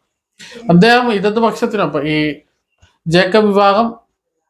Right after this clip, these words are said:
ഇടതുപക്ഷത്തിനൊപ്പം നിന്നപ്പോ അദ്ദേഹം വി എസ് പക്ഷക്കാരനായിരുന്നു. വി എസിനൊപ്പം ചേർന്ന് പിണറായി വിജയനെതിരെ ഒളിയമ്പുകൾ എറിഞ്ഞ ആളാണ് പി സി ജോർജ് എന്ന് പറയുന്നത്. അദ്ദേഹം വാ തുറന്ന് വിടുവായിത്തരം വിളിച്ചു പോകും.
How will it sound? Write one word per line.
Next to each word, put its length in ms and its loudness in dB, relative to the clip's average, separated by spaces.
ഇടതുപക്ഷത്തിനൊപ്പം 920 0
നിന്നപ്പോ 580 0
അദ്ദേഹം 500 0
വി 140 2
എസ് 300 2
പക്ഷക്കാരനായിരുന്നു. 1120 -2
വി 140 -4
എസിനൊപ്പം 600 -4
ചേർന്ന് 300 2
പിണറായി 560 0
വിജയനെതിരെ 600 0
ഒളിയമ്പുകൾ 800 0
എറിഞ്ഞ 200 -6
ആളാണ് 340 -8
പി 120 2
സി 320 4
ജോർജ് 360 -2
എന്ന് 160 -8
പറയുന്നത്. 320 -6
അദ്ദേഹം 460 2
വാ 200 4
തുറന്ന് 380 -2
വിടുവായിത്തരം 920 -2
വിളിച്ചു 440 -6
പോകും. 360 -8